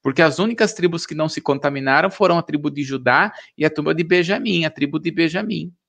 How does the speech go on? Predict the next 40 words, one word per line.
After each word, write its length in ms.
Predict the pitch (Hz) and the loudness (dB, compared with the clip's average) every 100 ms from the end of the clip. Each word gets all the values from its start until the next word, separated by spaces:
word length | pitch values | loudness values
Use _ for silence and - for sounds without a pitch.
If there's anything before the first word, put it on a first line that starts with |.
| _ - | _ -8
né? 400 | 127 131 180 185 - - - | -2 0 0 -4 -14 -20 -2
Esses 400 | 113 127 156 151 | -2 0 -2 0
não 140 | 170 | -2
se 100 | 175 | -2
contaminaram. 800 | - 175 175 190 190 151 147 143 - - | 0 0 0 0 2 2 2 -2 -10 -6
Ainda 300 | - 143 175 | 0 2 2
até 180 | 175 196 | 2 2
mesmo 340 | 170 170 190 | 6 6 6
a 60 | 180 | 4
tribo 300 | 160 170 175 | -2 -2 -2
de 120 | 180 | 0
Levi 460 | 190 190 151 170 233 | 4 4 4 0 0
se 100 | 220 | -2
contaminou, 600 | - 139 127 - - - _ _ _ _ _ | -6 -8 -8 -10 -12 -16 _ _ _ _ _
né? 400 | - 120 147 190 - _ _ _ _ - - _ _ _ | -10 -6 -4 -6 -12 _ _ _ _ -20 -20 _ _ _
E 80 | 143 | -8
quando 380 | 127 196 220 220 _ - | 2 2 2 -4 _ -4
falamos 240 | 165 160 | -2 -2
sobre 160 | 151 151 | -2 0
essas 300 | 151 139 139 | 0 -4 -2
duas 340 | 214 220 - | 0 2 0
tribos, 560 | - 165 233 190 151 139 | -4 0 0 0 -4 -4
então 260 | 143 170 | 0 0
essas 240 | 180 180 170 | 0 -2 -8
ficaram 360 | 170 165 160 | -2 0 2
no 80 | 170 | 0
Reino 200 | 151 151 | -4 -4
do 120 | 165 | -4
Sul 320 | - 170 185 | -2 0 2
e 20 | 214 | 4
as 80 | |
outras 240 | 190 190 - | 2 0 -4
ficaram 240 | - 196 | 0 2
no 60 | 196 | 2
Reino 140 | 190 | 0
do 60 | 214 | 2
Norte. 460 | 180 147 139 - _ _ _ _ _ | 4 4 2 -4 _ _ _ _ _
Eu 60 | 135 | 0
quero 180 | 151 | 0
que 80 | 156 | 0